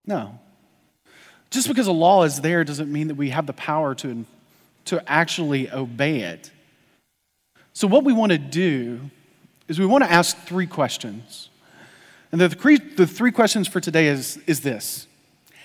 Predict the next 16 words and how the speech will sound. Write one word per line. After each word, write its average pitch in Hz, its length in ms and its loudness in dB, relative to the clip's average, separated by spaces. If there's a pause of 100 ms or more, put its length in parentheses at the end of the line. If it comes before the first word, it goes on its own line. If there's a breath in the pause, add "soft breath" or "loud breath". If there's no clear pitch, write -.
(260 loud breath)
How 277 580 6 (120)
and 180 220 4 (180)
why 127 760 2 (480 soft breath)
does 156 200 -2
pride 127 920 0 (120)
work 156 440 -6
in 139 160 -2
us? - 500 -8 (1500)
How 185 240 4
and 208 140 0
why 160 180 4
does 156 160 -2
pride 147 420 0
work 143 260 -6
in 117 100 -8
us? - 420 -12